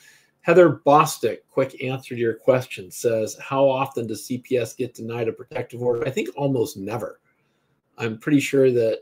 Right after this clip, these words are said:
if they make the application, it gets granted. So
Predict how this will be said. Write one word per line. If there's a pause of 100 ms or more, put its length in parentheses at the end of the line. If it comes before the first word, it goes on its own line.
if
they
make (200)
the
application, (220)
it
gets
granted. (760)
So